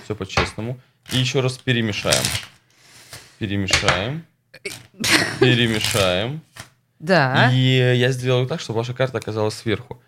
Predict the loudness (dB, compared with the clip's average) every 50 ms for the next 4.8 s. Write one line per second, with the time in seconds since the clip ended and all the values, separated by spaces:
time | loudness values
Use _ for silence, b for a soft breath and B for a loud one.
0 | _ _ _ _ _ _ -10 -2 -2 0 0 2 2 2 2 2 2 2 0 0
1 | 0 -4 -6 -6 -6 -6 -4 -4 -4 -4 -4 -6 -8 -12 -16 -16 _ _ _ _
2 | _ _ _ -4 -4 -4 -2 -2 -4 -4 -4 -6 -8 -4 -2 -2 -2 -2 -4 -6
3 | -6 -10 -12 -8 -6 -6 -4 -4 -6 -8 -8 -12 -20 _ _ -4 -4 0 2 2
4 | 4 4 4 2 2 0 0 0 -2 -2 -2 -6 -10 -16 _